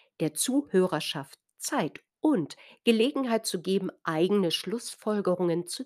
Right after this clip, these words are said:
ziehen, ohne dass ich meinem Publikum ausschließlich mein Gedankenkonstrukt sprechend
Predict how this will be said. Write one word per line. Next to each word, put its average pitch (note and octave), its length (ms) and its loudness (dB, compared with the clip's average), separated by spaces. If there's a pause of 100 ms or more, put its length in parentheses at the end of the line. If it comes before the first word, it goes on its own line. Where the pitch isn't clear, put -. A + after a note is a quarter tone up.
ziehen, E3 480 -2 (420)
ohne D#3+ 500 10 (300)
dass F#3 220 -2
ich - 260 -12
meinem F#3 520 2
Publikum G3 560 -4 (100)
ausschließlich C4 1080 -2 (300)
mein A3+ 400 2
Gedankenkonstrukt A3 1600 -4 (240)
sprechend G3+ 1000 -6